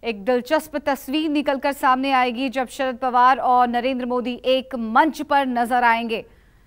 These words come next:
जैसा कि आपको याद होगा कि लगातार भ्रष्टाचार को लेकर नरेंद्र मोदी ने शरद पवार पर कई आरोप लगाए हैं। अब उसके बाद जब एक मंच पर दोनों बड़े नेता नजर आएंगे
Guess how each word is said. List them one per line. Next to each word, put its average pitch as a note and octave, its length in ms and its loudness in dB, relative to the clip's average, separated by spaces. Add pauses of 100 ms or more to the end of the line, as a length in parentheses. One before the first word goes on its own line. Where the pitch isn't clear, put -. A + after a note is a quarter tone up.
(120)
जैसा G#3+ 200 -10
कि A#3 100 -8
आपको G#3+ 220 -4
याद A#3 280 0
होगा B3 160 0
कि B3 100 -6
लगातार A#3+ 420 0
भ्रष्टाचार A#3 520 -4
को B3+ 120 -4
लेकर A#3 340 -4 (300)
नरेंद्र A#3 340 -4
मोदी B3 260 -4
ने B3 180 -6
शरद B3 220 -6
पवार A#3+ 280 2
पर A#3+ 160 -4
कई B3+ 280 -2
आरोप C4+ 360 2
लगाए A#3+ 320 2
हैं। G#3+ 220 -6 (280)
अब E4 240 6
उसके C4+ 480 -2
बाद A3+ 420 4
जब A#3+ 260 -2 (100)
एक B3+ 280 -2
मंच C4 300 0
पर C4+ 220 0
दोनों C4 360 -2
बड़े B3 220 0
नेता A#3+ 280 -2
नजर A#3 280 -2
आएंगे A#3 400 0